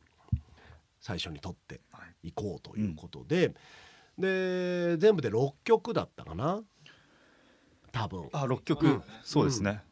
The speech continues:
Speaker 1: うん。で、
Speaker 2: うん。
Speaker 1: 六曲だからさ、
Speaker 2: うん。
Speaker 1: 六曲ってなると、
Speaker 2: うん。
Speaker 1: 基本的にはまあ、二日かかるだろうと考えまして、
Speaker 2: うん。そうですね。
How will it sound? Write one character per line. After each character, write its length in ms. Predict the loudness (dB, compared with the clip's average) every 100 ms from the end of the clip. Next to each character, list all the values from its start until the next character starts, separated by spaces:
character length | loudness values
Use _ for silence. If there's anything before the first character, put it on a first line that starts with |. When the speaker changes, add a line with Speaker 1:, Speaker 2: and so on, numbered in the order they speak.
| -10
Speaker 1:
う 40 |
ん。 20 | 0
で、 120 | 4
Speaker 2:
う 40 |
ん。 20 | 6
Speaker 1:
六 240 | 4 4 -6 -4
曲 720 | -4 -2 -4 -2 -2 -4 0
だ 100 | 0
か 140 | 0
ら 100 | -10
さ、 220 | -8 -6 -6
Speaker 2:
う 40 |
ん。 160 | -8 0
Speaker 1:
六 240 | 0 0 -2
曲 320 | 0 4 4
っ 40 | 4 _ _ _ _ _ _
て 100 | 8
な 160 | 8
る 100 | 6
と、 320 | 0 4 6 4
Speaker 2:
う 20 |
ん。 40 | -6 -18 -20 -8
Speaker 1:
基 100 | 2
本 200 | 6 6
的 160 | 6 6
に 80 |
は 100 | 6
ま 140 | 6 6
あ、 80 | 4
二 280 | -2 -2 0
日 160 | -2
か 100 | -2
か 120 | -2 -2
る 80 |
だ 80 | -2
ろ 120 | -4 -4
う 40 |
と 200 | -4 -10 -16 _ _ -12
考 340 | 0 2 2 -2
え 80 | -2
ま 180 | -4
し 200 | -4 -4
て、 120 | 2 2
Speaker 2:
う 20 |
ん。 20 |
そ 60 | 2
う 40 |
で 60 | -4
す 160 | -6
ね。 140 | -6